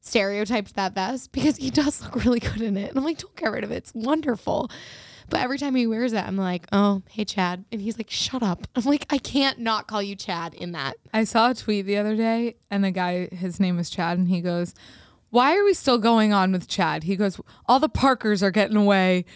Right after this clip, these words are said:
Speaker 2: scratch-free, and I'm getting shit on every single day." And I, he was just going on about how he's not a financial
Speaker 1: Imagine
Speaker 2: bro.
Speaker 1: it being a Karen, though.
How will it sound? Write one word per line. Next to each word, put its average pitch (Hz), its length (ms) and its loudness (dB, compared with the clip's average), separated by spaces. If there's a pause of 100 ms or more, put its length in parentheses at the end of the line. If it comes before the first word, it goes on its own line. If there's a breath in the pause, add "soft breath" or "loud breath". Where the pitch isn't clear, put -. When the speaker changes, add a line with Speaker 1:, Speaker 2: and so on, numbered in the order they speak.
(440 loud breath)
Speaker 2:
scratch-free, 240 960 4
and 226 140 6
I'm 247 220 4
getting 247 320 6
shit 277 300 2
on 233 180 6
every 208 240 2
single 202 260 2
day." 180 400 2
And 226 200 4
I, 220 280 0 (120)
he 220 180 0
was 220 160 2
just 196 220 -4
going 190 260 4
on 180 180 2
about 180 320 2
how 175 340 0
he's 185 260 0
not 175 180 2
a 165 40 -4
financial 170 380 0
Speaker 1:
Imagine - 180 2
Speaker 2:
bro. 160 240 2
Speaker 1:
it - 60 -4
being 262 260 0
a 240 60 -4
Karen, 208 480 -4
though. 208 240 -6